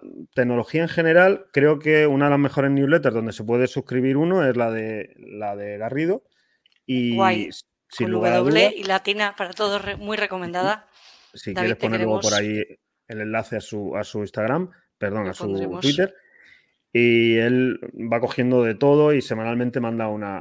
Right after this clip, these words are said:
Speaker 1: una newsletter. Pero de Stable Diffusion en concreto, de inteligencia artificial generativa de imágenes,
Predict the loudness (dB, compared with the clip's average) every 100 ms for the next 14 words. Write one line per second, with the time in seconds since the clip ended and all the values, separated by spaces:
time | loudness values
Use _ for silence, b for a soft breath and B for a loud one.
0 | -8 -8 -6 -8 -8 -10 -10 -20 _ -2
1 | 0 2 0 2 4 4 2 -2 -2 -2
2 | 0 -2 2 2 2 0 0 -4 -4 -6
3 | -6 -6 -6 -4 -6 -4 -2 0 0 0
4 | 0 -2 -4 -2 -4 -6